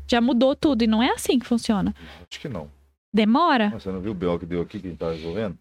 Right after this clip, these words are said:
Speaker 1: E ela é rápida, porém tem gente que quer aloprar. Eu não alopro ela, eu deixo me aloprarem.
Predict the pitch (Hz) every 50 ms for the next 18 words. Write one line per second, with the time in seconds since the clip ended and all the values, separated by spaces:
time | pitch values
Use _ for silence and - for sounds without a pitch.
0 | _ _ - 254 254 247 226 220 220 226 233 285 330 311 262 - 254 214 208 208
1 | 202 208 - - - 233 220 214 208 214 214 233 240 233 262 240 226 226 220 220
2 | - - - 233 - 233 220 226 233 247 269 - 330 330 294 226 202 202 - _
3 | _ _ 226 214 208 190 202 226 254 285 294 294 - - 523 571 403 247 202 196
4 | 190 196 - - _ - 214 208 208 - - 220 208 190 202 233 311 - - 392
5 | 320 226 196 196 185